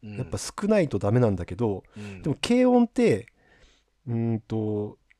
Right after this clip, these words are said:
Speaker 2: ちょっとうまく言語化できないんですけど、えー、情報量は多いんだけど、
Speaker 1: うん。
Speaker 2: 味が薄いみたいな
Speaker 1: うん。
Speaker 2: 感覚を受けるんですよね。
Speaker 1: いや、だからそれはほとんどの人が言う情報量っ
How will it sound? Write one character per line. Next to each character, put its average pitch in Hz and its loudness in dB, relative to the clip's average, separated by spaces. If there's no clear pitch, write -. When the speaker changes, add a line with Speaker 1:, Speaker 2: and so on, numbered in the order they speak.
Speaker 2:
ち - -14
ょ - -20
っ - -20
と - -4
う - -8
ま 202 4
く - -14
言 127 4
語 - -4
化 151 2
で 135 -2
き 185 0
な 147 4
い 104 2
ん 98 0
で 95 -4
す - -12
け 98 -6
ど、 101 -4
え 107 -4
ー、 - -
情 240 4
報 277 6
量 208 6
は 120 4
多 226 6
い 160 4
ん 120 2
だ 95 -2
け 90 -6
ど、 101 2
Speaker 1:
う 104 -18
ん。 95 -16
Speaker 2:
味 143 2
が 214 6
薄 165 2
い 147 6
み 107 4
た 87 -2
い 85 -4
な 87 -6
Speaker 1:
う 113 -12
ん。 104 -14
Speaker 2:
感 127 0
覚 120 -4
を - 0
受 113 -2
け 104 0
る 90 -6
ん 85 -8
で 82 -12
す - -16
よ 80 -14
ね。 82 -14
Speaker 1:
い - -4
や、 208 0
だ 202 0
か 208 4
ら 180 2
そ - 0
れ 254 2
は 294 4
ほ - -10
と 440 4
ん 440 -2
ど 220 4
の 165 2
人 185 0
が 135 2
言 123 0
う 113 -6
情 214 2
報 262 0
量 131 -2
っ - -12